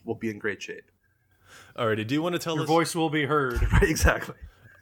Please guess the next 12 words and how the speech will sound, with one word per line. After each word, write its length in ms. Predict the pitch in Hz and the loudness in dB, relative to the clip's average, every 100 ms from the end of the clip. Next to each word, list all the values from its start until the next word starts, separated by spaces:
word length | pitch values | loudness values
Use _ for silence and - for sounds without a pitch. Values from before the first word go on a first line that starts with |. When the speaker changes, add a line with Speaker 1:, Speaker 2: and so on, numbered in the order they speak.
| _ 131 | _ 0
Speaker 2:
Alrighty, 280 | 120 110 | 2 0
do 100 | 107 | 0
you 100 | 131 | -4
want 140 | 151 170 | -2 -4
to 40 | |
tell 220 | - 151 | -4 -2
us 160 | 147 - | -4 -4
about 400 | 123 107 123 123 | -8 -4 -2 -2
our 140 | 113 104 | -4 -8
first 500 | - 120 117 - - | -6 -8 -8 -14 -6
partner 340 | 110 104 101 | -6 -4 -8
pair? 360 | - 87 - | -8 -10 -10